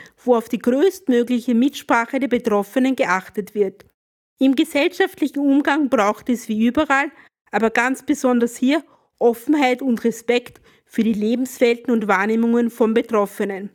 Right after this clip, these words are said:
Wir müssen dringend Abstand nehmen von veralteten und schädlichen Stereotypen, die es über psychische Erkrankung leider immer noch gibt.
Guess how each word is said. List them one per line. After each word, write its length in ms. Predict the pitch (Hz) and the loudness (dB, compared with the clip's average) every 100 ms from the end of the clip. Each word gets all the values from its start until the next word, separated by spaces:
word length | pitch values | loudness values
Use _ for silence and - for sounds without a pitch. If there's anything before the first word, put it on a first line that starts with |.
| _ _ _ _ _ - | _ _ _ _ _ -4
Wir 140 | 220 | 0
müssen 380 | 226 247 - 262 | 2 0 0 -2
dringend 500 | 226 285 403 403 - | 2 2 4 2 2
Abstand 520 | 247 247 - 254 240 | -2 -4 -4 -2 0
nehmen 380 | 233 226 240 269 - - - | 2 2 2 0 -4 -18 -20
von 240 | - 247 220 | -4 -2 0
veralteten 720 | 233 - - - 294 277 262 | -2 0 0 0 -2 0 0
und 300 | 233 208 - | 0 -2 -4
schädlichen 560 | - 240 247 320 302 | -2 0 2 0 0
Stereotypen, 840 | 277 - 226 247 240 247 247 359 330 - _ _ - | -2 0 2 0 -2 -2 0 0 0 -4 _ _ 0
die 140 | 269 | 2
es 140 | 349 254 | 2 0
über 160 | 262 | -2
psychische 560 | - 254 254 285 294 285 | -2 -2 0 0 0 0
Erkrankung 580 | 202 226 196 220 277 269 | 0 0 0 0 0 0
leider 300 | 180 196 240 | 0 0 0
immer 240 | 247 247 | 0 2
noch 240 | 269 - | 0 -2
gibt. 340 | - 208 - | -6 -6 -8